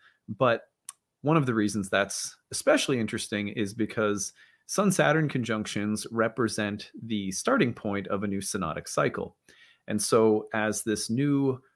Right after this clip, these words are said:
synodic cycle between the Sun and Saturn begins, it's also happening just as Saturn's about to change signs. That makes this, I think, worthy of a little deeper investigation this week.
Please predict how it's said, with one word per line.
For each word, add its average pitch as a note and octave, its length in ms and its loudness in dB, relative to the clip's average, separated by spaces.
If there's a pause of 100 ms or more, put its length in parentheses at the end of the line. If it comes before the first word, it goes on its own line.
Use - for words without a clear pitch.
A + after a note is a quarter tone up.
synodic A2 460 0
cycle B2+ 320 0
between A#2 380 -4
the G#2 80 -4
Sun A2 240 0
and G2+ 120 -4
Saturn G#2+ 420 2
begins, C3+ 460 0
it's A#2 120 -10
also F3+ 240 0
happening D3 480 -2
just - 360 0
as E3 120 0
Saturn's A#2 320 0
about F#2+ 260 0
to G#2+ 60 -8
change F2+ 360 -6
signs. F2 480 -2 (520)
That D3+ 180 0
makes C3+ 260 -2
this, G#2+ 380 2 (100)
I A#2+ 60 -2
think, G#2+ 400 -4 (140)
worthy C3 400 4
of G#2+ 420 0
a C3+ 80 -2
little B2+ 220 -2
deeper G#2 560 -2 (680)
investigation A2+ 800 0
this E2 240 -6
week. G2 280 -4